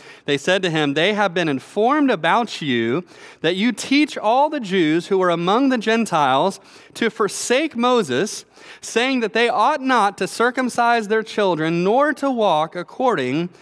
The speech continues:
to their customs." So you had these, uh, folks from Jewish backgrounds who had put their faith in Jesus, come to believe in him as their Messiah,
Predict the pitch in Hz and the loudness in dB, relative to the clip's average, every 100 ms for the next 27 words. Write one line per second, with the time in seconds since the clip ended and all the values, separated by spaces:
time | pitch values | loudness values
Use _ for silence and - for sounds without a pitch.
0 | - - - _ _ - 190 202 - 233 | -20 -20 -20 _ _ -2 0 -2 0 -2
1 | 208 - 120 113 160 240 220 240 233 220 | -2 -8 -8 -6 -4 -2 2 2 2 2
2 | 214 180 - - - - 160 151 160 240 | 0 0 -6 -20 -20 -8 -6 -2 0 0
3 | 220 - 160 131 170 240 233 - 214 220 | -2 -4 -4 -2 0 0 0 0 0 0
4 | - 214 208 214 220 - - - - - | 0 2 2 0 -4 -10 -20 -20 -8 -2
5 | 151 - 220 220 240 208 233 226 220 220 | -2 0 -4 0 -2 0 0 0 0 -2
6 | 190 202 208 208 214 208 - 185 214 220 | -2 0 2 2 0 -2 -2 -2 -2 0
7 | 214 214 214 208 185 202 202 185 190 180 | -2 0 0 0 0 0 0 0 -2 -2
8 | 165 - 180 185 190 | -2 0 2 4 2